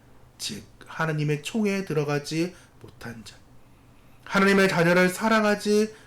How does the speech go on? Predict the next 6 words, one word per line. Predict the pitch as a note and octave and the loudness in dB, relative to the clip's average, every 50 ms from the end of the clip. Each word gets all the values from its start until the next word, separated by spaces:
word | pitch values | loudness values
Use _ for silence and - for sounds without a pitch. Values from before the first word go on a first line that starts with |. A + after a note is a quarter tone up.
| - - | -20 -14
못하고 | - A#2+ A#2 - - C#3+ B2+ A#2 - B2+ B2+ A2+ A2+ - _ - _ - - - - _ _ | -12 -12 -12 -10 -8 -8 -6 -6 -4 -6 -6 -6 -10 -18 _ -20 _ -20 -20 -20 -20 _ _
하나님에 | - - F#3+ F3+ F3+ F3+ F3+ F3 F3 F3 F3 F3 F3 F3 E3+ | -10 -4 -2 0 0 0 2 0 0 0 2 2 2 2 0
대해서 | E3+ - C#3+ D3 D3 D3 F3 F3+ F#3 G#3+ A#3 - - - _ - - - | 0 0 0 0 0 2 2 2 2 2 0 -4 -12 -20 _ -20 -20 -20
업신여기는 | - - - - - - D#3 C#3+ C#3 B2 B2+ C#3 C#3+ C#3+ C#3 | -18 -18 -14 -12 -6 -4 -2 -2 -2 -2 0 -2 -2 -2 -4
그들에게 | - - D#3+ D3 E3 D#3+ D3+ D#3 C#3+ | -6 -8 -4 -2 -2 -2 -2 -4 -4
대해서는 | B2+ A2+ A2 A2+ - C3 C3 D#3 D#3+ C3+ A2+ | -6 -6 -8 -8 -10 -8 -4 -4 -4 -4 -6